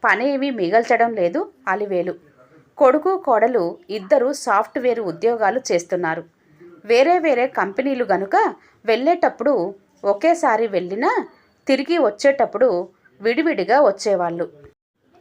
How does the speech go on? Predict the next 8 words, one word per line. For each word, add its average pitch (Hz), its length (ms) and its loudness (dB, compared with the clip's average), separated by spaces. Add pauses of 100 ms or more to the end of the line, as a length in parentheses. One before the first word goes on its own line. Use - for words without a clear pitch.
(360)
"ఇదిగో 220 320 2
రమ్య, 202 520 0 (320)
నీ 233 160 -2
కబోర్డులో 269 680 2
బుక్స్ 220 360 -4
అన్నీ 269 300 0
సర్ది 240 300 0
పెట్టాను, 214 460 0